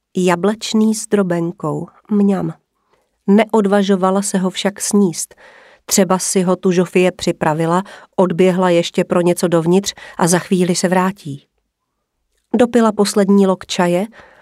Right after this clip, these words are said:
a pohledem zavadila o jabloň, u které v noci někdo stál.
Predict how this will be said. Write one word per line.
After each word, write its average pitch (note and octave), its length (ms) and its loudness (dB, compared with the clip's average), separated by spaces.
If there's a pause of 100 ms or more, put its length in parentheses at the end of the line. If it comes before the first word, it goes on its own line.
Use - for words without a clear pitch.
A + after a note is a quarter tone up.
(220)
a F#3 100 2 (140)
pohledem G#3 520 4
zavadila G3 560 2
o F#3+ 100 2
jabloň, D3+ 540 -2 (400)
u G3 80 -4
které G#3 340 0
v F#3 40 -4
noci F3 280 0
někdo D#3+ 240 -2
stál. C#3+ 480 -6